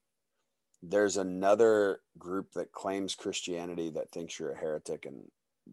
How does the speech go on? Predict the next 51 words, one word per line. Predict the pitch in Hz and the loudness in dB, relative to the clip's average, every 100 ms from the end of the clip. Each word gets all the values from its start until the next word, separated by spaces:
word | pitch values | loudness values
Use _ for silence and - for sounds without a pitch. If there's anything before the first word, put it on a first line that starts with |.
| _ _ _ _ _ _ | _ _ _ _ _ _
don't | 92 82 67 | 0 0 -4
believe. | 82 80 - | -6 -6 -2
Like, | 92 101 - _ _ - | 2 2 0 _ _ 6
there's | 131 120 | 8 8
no, | 123 135 147 127 104 92 _ _ _ - | 8 10 10 8 4 -4 _ _ _ -2
there's | 107 104 | 0 4
no | 139 160 | 8 8
version | 113 123 120 110 | 10 8 8 4
of | 104 | -2
Christianity | - 107 - 104 107 110 98 | -2 -6 -4 -2 0 0 0
where | 95 | 0
there's | 92 90 | 0 -4
not | 98 95 - | -4 -6 -2
a | 104 107 | 0 2
version | 90 95 92 | 0 -4 -4
of | 85 | -8
Christianity | - 95 - 90 90 87 85 - _ _ _ _ _ | -8 -8 -6 -6 -4 -4 -6 -8 _ _ _ _ _
that | 98 95 | 2 2
thinks | - 101 - | 0 -2 -2
you're | 92 101 | -2 0
a | |
heretic. | 87 78 - - _ | 0 -2 -8 -14 _
Does | 107 104 | -2 4
that | 135 | 6
make | 135 | 6
sense? | - 156 143 | 6 4 8
Like, | 127 117 | 6 6
it's, | 127 - | 2 6
it's | 135 123 | 6 8
a | |
weird | 123 131 156 135 | 6 8 6 8
thing | 143 127 | 6 6
to | |
think | - 127 135 | 4 2 8
about, | 147 | 8
but | 127 | 8
when | 110 | 4
you | 110 | 4
really | 123 139 | 8 10
break | 113 123 | 10 4
it | 98 | 4
down, | 101 120 | 2 6
you're | 110 | 10
like, | 98 - - - - | 8 6 -10 -12 -4
we | 123 131 | 8 8
are | 120 | 8
so | - 120 | 6 4
fractured | - 107 110 - 120 | 6 4 4 0 0
in | 123 | 2
that | 139 131 | 2 6
way. | 143 147 | 6 6